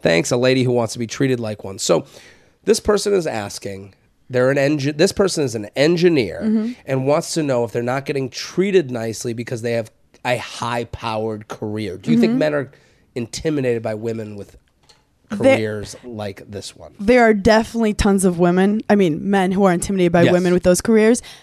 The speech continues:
Speaker 2: but lying to make him more comfortable is not the answer.
Speaker 1: Not gonna help you.
Speaker 2: Because it's, he's gonna be an asshole in a different way. He's just
Speaker 1: Yeah.
Speaker 2: showing you through that.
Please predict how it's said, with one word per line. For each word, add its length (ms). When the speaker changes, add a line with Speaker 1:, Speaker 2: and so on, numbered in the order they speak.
Speaker 2:
but 140
lying 800
to 100
make 180
him 160
more 200
comfortable 760
is 240
not 280
the 180
answer. 260
Speaker 1:
Not 120
gonna 120
help 240
you. 60
Speaker 2:
Because 500
it's, 280
he's 200
gonna 220
be 320
an 100
asshole 380
in 80
a 60
different 340
way. 180
He's 140
just 120
Speaker 1:
Yeah. 80
Speaker 2:
showing 200
you 80
through 200
that. 360